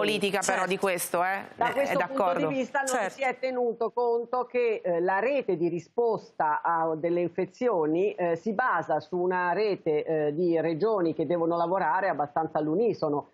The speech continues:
Speaker 3: e devono muoversi, eh, con degli strumenti, eh, comuni per tutti. Ecco, tutta questa cosa qua negli ultimi anni, eh, non è stata mantenuta, anzi c'è stato un po' un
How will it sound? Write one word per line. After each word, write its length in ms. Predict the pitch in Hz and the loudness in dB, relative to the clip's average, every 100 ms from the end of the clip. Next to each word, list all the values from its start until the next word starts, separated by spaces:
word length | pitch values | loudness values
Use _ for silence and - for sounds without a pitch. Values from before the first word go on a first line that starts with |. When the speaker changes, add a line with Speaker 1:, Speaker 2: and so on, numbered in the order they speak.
| _ | _
Speaker 3:
e 100 | 170 | -2
devono 360 | 165 240 226 262 | 0 2 2 2
muoversi, 800 | 262 254 247 254 233 254 269 | 2 2 2 -2 -2 -2 -2
eh, 360 | - 185 175 165 | 0 2 2 0
con 200 | 247 240 | 0 0
degli 240 | 208 180 175 | 0 -2 -4
strumenti, 800 | - 254 190 175 170 226 220 - | -4 -2 0 -2 -2 0 0 0
eh, 300 | 165 156 156 | 0 0 0
comuni 360 | 165 170 196 | -2 0 0
per 180 | - 160 | 0 -2
tutti. 440 | - 233 - 156 131 _ _ _ | 0 -2 -2 -4 -6 _ _ _
Ecco, 360 | - 247 220 208 | -4 -2 -2 -2
tutta 320 | 320 - 254 | -2 -2 0
questa 340 | 240 233 220 | -2 0 -2
cosa 280 | 226 202 214 | -2 -2 -2
qua 220 | 226 220 | 0 0
negli 280 | 175 180 196 | 0 0 0
ultimi 480 | 277 311 233 202 190 | -2 -2 -4 -2 0
anni, 720 | 170 151 147 156 160 180 190 | 0 0 -2 -2 -2 -2 -4
eh, 480 | - 165 160 160 156 | -2 0 0 2 2
non 280 | 160 208 226 | 2 2 2
è 140 | 262 | -2
stata 420 | - - 165 151 151 | -2 0 0 0 -2
mantenuta, 800 | 147 139 156 147 135 127 139 - | -2 -4 -2 -2 -2 -4 -4 -2
anzi 600 | - 190 151 - 135 127 _ _ | 0 -2 -4 -10 -20 -20 _ _
c'è 140 | - 175 | -6 -4
stato 500 | - 226 226 196 185 | 0 -2 0 0 0
un 160 | 170 | -2
po' 340 | 160 202 202 196 | -2 0 0 0
un 220 | 175 170 | 0 0